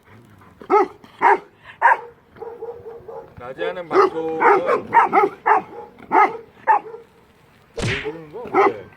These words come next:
낮에 하는 방송은 예전에는 그냥 씨씨티비 같이 켜놓고 그랬었는데, 이제 제가 이렇게 따로 또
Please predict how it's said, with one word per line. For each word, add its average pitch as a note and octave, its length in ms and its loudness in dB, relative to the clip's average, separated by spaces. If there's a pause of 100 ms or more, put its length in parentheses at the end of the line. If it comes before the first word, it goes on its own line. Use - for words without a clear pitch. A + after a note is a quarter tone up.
(2250)
낮에 C#3 260 -8
하는 G3 220 -6
방송은 F3+ 840 -10 (360)
예전에는 F3 540 0
그냥 F#4 180 -4 (200)
씨씨티비 C#4 280 -12
같이 G#3+ 480 0
켜놓고 A#3+ 400 0
그랬었는데, E3 800 -8 (540)
이제 E3 180 -14 (100)
제가 E3 480 -2 (220)
이렇게 D3 420 -2 (440)
따로 G3 500 -2 (640)
또 E3 340 -12